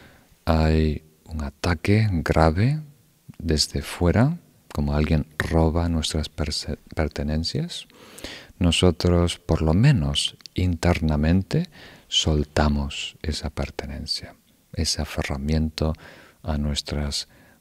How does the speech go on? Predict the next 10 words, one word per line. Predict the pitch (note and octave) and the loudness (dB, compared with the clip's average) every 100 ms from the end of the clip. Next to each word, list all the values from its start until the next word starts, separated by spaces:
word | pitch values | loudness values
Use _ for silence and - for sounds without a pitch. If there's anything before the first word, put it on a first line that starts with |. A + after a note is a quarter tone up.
| _ | _
posesiones. | D2+ D2 - - - C2 - - - - _ _ _ _ _ - _ _ | -6 -4 -2 -4 -6 -8 -12 -8 -8 -8 _ _ _ _ _ -20 _ _
Ujú. | D#2+ D2+ - E2 _ _ _ _ _ _ - | -12 -10 -12 -14 _ _ _ _ _ _ -4
Entonces, | A2 G#2+ C3 A#2+ A2+ G#2 - - - - - - - - - | -2 4 4 4 4 4 2 0 -8 -20 -20 -20 -20 -18 -4
la | F2+ F2 F2 F2 | 0 2 4 2
premisa | - F#2+ F2 A#2+ A2+ - F2 | 2 0 4 4 4 2 0
compartida | - E2+ D#2 D#2 - - F#2+ D2+ F2+ A2+ _ _ _ _ _ _ - _ _ _ _ _ _ _ _ _ _ _ - | 2 0 2 0 2 4 4 4 0 -2 _ _ _ _ _ _ -20 _ _ _ _ _ _ _ _ _ _ _ -10
en | - E2+ E2 | 0 2 4
todos | G2 G#2 F2+ | 4 4 4
estos, | E2 - - D#2 E2+ - - - - - - - - _ - | 0 -2 -4 0 0 0 -4 -16 -20 -20 -20 -20 -20 _ -14
eh, | F2+ E2 E2 E2+ | -8 -6 -6 -10